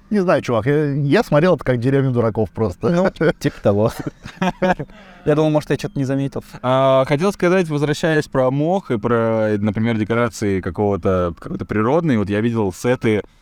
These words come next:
Speaker 3: м, как здесь делают, потому что я подписан тоже на некоторые там, а, ресурсы, где рассказывают именно вот про концепт художников-постановщиков.
Speaker 2: О.
Speaker 3: И есть, например, фильм, я очень большой фанат студии А двадцать четыре, знаете такую
Speaker 1: Нет.
Speaker 3: студию? Э, вот фильмы, все фильмы студии А двадцать четыре, я считаю, что это как бы щас уровень.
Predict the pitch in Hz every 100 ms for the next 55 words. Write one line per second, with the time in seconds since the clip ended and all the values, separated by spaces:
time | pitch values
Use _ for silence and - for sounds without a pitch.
0 | _ _ - 95 95 110 101 110 127 104
1 | 110 170 165 104 107 110 - 107 95 -
2 | 117 - 98 107 95 95 95 - 101 90
3 | 92 90 87 87 82 82 80 - - 92
4 | 92 180 247 - 110 95 143 143 - 135
5 | 113 117 104 87 95 85 101 95 87 -
6 | - 92 101 117 - - 107 104 92 -
7 | - 120 135 95 - - 123 120 104 107
8 | 135 131 120 127 113 - 139 120 95 117
9 | 120 127 101 113 127 117 117 - 123 110
10 | 101 104 - - 214 151 - 107 147 -
11 | 92 110 87 80 80 _ _ _ _ _
12 | - 98 98 95 92 101 - 156 123 101
13 | 147 127 107 101 - 104 101 104 - -
14 | 233 190 120 135 - 123 120 - 107 90
15 | 95 95 87 - 104 - - 92 82 85